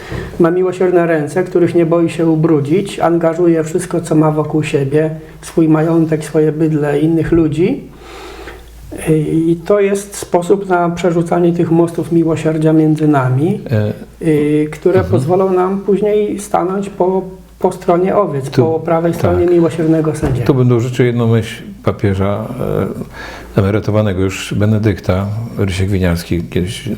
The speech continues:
Speaker 2: niedawno to powiedział, mi się podobało, przypomniał, że jeżeli nie możemy rozszerzyć ani wydłużyć swego życia, bo nie mamy na to wpływu, możemy je pogłębić. I tutaj o to chodzi, że to, ta głębia życia,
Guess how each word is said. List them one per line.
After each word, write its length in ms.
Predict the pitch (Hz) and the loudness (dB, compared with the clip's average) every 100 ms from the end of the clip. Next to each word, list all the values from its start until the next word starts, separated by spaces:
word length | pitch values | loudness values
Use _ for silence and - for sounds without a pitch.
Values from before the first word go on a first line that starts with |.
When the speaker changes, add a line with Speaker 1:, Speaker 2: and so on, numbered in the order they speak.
| - | -6
Speaker 2:
niedawno 360 | - 98 92 87 | -2 0 0 0
to 120 | 85 | -2
powiedział, 320 | 87 90 87 | 0 0 0
mi 100 | 85 | 0
się 60 | 85 | 0
podobało, 500 | - 90 87 87 85 | 0 0 0 0 -2
przypomniał, 560 | 85 - 95 80 85 113 - - - - - | -4 -4 -2 -2 -4 -4 -10 -16 -18 -16 -2
że 180 | 98 107 | 2 2
jeżeli 360 | 104 123 123 | 2 0 2
nie 100 | 123 | 2
możemy 360 | 113 110 113 110 | 2 4 4 4
rozszerzyć 580 | 117 117 - 92 92 101 | 2 0 0 0 0 0
ani 180 | 98 | 2
wydłużyć 480 | 98 98 117 117 90 | 2 2 2 2 0
swego 300 | - 98 104 | -2 0 0
życia, 420 | 98 87 - 90 107 | 2 0 0 -2 0
bo 100 | 107 | 0
nie 120 | 92 | 2
mamy 240 | 98 92 87 | 2 2 2
na 120 | 85 | 0
to 100 | 87 | -2
wpływu, 480 | - - 85 110 135 143 | -2 -2 0 0 0 0
możemy 320 | 107 110 98 | 0 2 0
je 100 | 95 | 0
pogłębić. 680 | 95 92 98 82 82 - - - - - - - - | -2 0 0 0 -2 -10 -18 -20 -18 -18 -18 -6 0
I 80 | |
tutaj 260 | 104 127 123 | 2 2 2
o 60 | 113 | 2
to 140 | 110 | 2
chodzi, 380 | 107 104 92 87 - 120 | 2 0 -2 -8 -4 -2
że 320 | 101 101 92 | 2 0 0
to, 240 | 107 95 95 | 0 -2 -2
ta 100 | 101 | -2
głębia 420 | 92 123 156 104 98 | 2 2 2 0 0
życia, 560 | 104 87 90 92 127 | 0 -2 -2 -2 -2